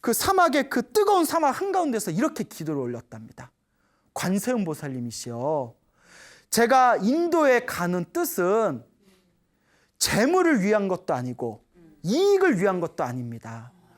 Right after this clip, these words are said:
명예를 위한 것도 아니고 공명을 위한 것도 아닙니다. 오직 위대한 부처님의 정법을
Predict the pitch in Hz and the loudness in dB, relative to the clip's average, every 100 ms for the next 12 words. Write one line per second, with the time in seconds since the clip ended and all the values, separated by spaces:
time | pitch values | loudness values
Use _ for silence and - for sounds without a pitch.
0 | _ - _ - 151 233 330 381 359 294 | _ -20 _ -4 2 4 6 4 4 4
1 | 214 233 208 196 190 139 135 131 147 110 | 4 2 0 -2 -2 -2 -4 -2 -4 -4
2 | _ _ - 190 294 392 370 294 160 175 | _ _ -2 0 2 2 2 2 0 -2
3 | 160 143 - 127 135 143 120 113 117 143 | -4 -6 -8 -8 -8 -10 -12 -12 -10 -10
4 | 131 - - - - - - 185 254 277 | -12 -16 -20 -20 -20 -20 0 2 4 4
5 | 370 381 - _ _ _ _ - 196 339 | 2 0 -8 _ _ _ _ -2 0 2
6 | 359 349 311 294 - 180 - 277 240 208 | 4 4 4 2 -4 -8 -2 0 0 0
7 | 196 - 160 170 190 151 139 135 165 139 | -2 -4 -6 -4 -2 -2 0 0 0 -2
8 | 117 | -6